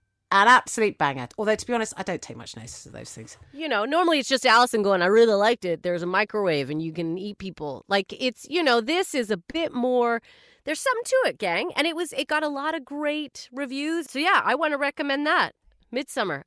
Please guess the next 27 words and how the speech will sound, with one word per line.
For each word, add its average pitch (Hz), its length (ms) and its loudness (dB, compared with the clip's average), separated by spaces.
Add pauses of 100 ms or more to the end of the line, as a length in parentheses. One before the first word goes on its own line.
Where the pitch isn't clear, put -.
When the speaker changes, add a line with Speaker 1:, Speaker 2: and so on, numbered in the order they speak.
(160)
Speaker 2:
It's - 140 0
on 262 180 6
Netflix. 269 540 -2
You 208 100 -8
can 247 140 -6
also 220 320 -4
get 220 160 -2
it 220 100 -6
Amazon 202 460 -4
Prime. 220 560 -2
I, 196 80 -2
it's 220 260 -6
pretty 226 240 -6
easy 214 260 -4
to 196 60 -6
find, 220 380 0
everyone. 262 600 -4
And 190 200 -4
I 175 100 -4
do 226 480 -4
think 214 420 -8
you 208 140 -8
will 202 160 -4
enjoy 170 680 -6 (340)
that 165 320 -6
horror 202 500 -10
pick. - 480 -14